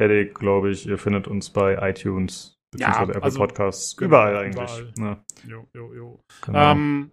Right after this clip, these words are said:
Speaker 2: und Soundcloud, es kann auch sein, ich hab das jetzt nicht so ganz kapiert, aber es kann natürlich sein, dass nicht nur keine neuen Folgen mehr kommen, sondern dass die alten Folgen auch nicht mehr uneingeschränkt dort abrufbar sein werden, weil ich glaube,
Speaker 1: Ja.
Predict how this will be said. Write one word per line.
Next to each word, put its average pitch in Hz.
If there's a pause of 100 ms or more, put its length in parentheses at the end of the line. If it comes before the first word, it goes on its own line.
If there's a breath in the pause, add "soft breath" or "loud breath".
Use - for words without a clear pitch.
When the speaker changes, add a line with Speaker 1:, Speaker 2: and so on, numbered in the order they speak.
Speaker 2:
und 151
Soundcloud, 190
es 143
kann 214
auch 208
sein, 214
ich -
hab 262
das 214
jetzt -
nicht 185
so 185
ganz 175
kapiert, 147
aber 135
es -
kann 180
natürlich 165
sein, 151 (480)
dass - (100)
nicht 175
nur 170
keine 156
neuen 156
Folgen 160
mehr 151
kommen, 175
sondern 156
dass 147
die 156
alten 160
Folgen 156
auch 147
nicht 156 (280)
mehr 160
uneingeschränkt 147
dort 131 (100)
abrufbar 123
sein 117
werden, 113
weil 113
ich -
glaube, 127
Speaker 1:
Ja. 165